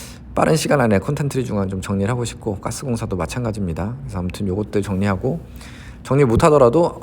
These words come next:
이제 삼성전자로 현금 확보한 걸로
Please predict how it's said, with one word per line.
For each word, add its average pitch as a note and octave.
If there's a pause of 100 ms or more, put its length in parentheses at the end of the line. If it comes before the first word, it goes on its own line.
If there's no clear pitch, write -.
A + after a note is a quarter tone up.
이제 F2
삼성전자로 C#3
현금 C#3
확보한 D3
걸로 C#3